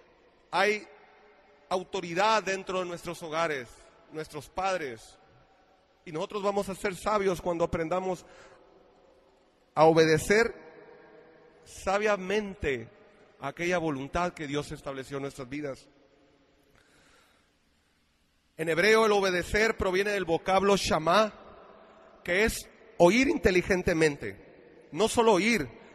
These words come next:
sino escuchar, prestar atención, prestar oído con docilidad. ¿Sabían, hermanos, ustedes que el oír y el escuchar es diferente?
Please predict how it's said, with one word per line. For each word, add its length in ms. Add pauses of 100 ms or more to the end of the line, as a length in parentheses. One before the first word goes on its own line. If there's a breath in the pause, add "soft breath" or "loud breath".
sino 540
escuchar, 1500
prestar 380
atención, 840 (300 loud breath)
prestar 1160
oído 500
con 240
docilidad. 720 (440 loud breath)
¿Sabían, 340
hermanos, 280
ustedes 380
que 120
el 60
oír 240
y 100
el 60
escuchar 400
es 80
diferente? 540